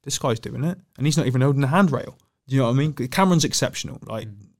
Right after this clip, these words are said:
Speaker 1: ninety-nine percent of people can't do what he can do. I can't even do it. He's an exceptional example.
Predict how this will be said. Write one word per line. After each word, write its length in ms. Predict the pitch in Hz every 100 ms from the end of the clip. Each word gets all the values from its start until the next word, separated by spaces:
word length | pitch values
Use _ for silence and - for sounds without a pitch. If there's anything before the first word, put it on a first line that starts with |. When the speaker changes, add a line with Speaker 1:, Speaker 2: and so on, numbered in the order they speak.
| -
Speaker 1:
ninety-nine 460 | 151 160 147 143
percent 180 | 139 139
of 80 | -
people 200 | 127 -
can't 280 | - 127 123
do 80 |
what 120 | 123 120
he 100 | 135
can 100 | 135
do. 160 | 131
I 100 | 123
can't 300 | 131 110 - - -
even 220 | 117 120
do 140 | 113
it. 140 | 113 - _ _
He's 240 | - 156 135
an 80 |
exceptional 560 | 127 - - 147 - 123
example. 560 | 110 120 120 120 -